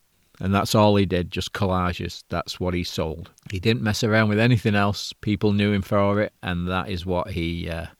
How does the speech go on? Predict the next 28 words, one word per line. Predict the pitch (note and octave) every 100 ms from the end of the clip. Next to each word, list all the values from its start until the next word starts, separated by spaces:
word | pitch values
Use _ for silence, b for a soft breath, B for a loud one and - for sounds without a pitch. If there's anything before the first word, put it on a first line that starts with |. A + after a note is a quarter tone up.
| _
made | F2+ F2
his | E2+ -
money | E2+ E2+
from. | - E2+ E2 - _ _ _ _ _
If | - A#2
you | C3
can | D3 B2+ G#2+
make | G2 F#2+ - - G3+
this | G#2 -
kind | A2+ G2
of | E2+
collage | G#2 F#2 E2+ F#2
for | -
your | F2+ F2
weddings, | G2 G#2 F2 F#2 A#2 - - _ _
you | G2+ G#2+
will |
be | G2 G2
head | F2+ - G#2+ G#2+ -
and | G#2
shoulders | - G2+ G2 F2+ E2+
above | E2+ E2+ E2+
your | D2+
competition. | - E2 - E2+ - - - _ _ _ _ _ _ _
The | G#2
same | - A#2 A#2+
goes | A2+ A2 G2+
for | -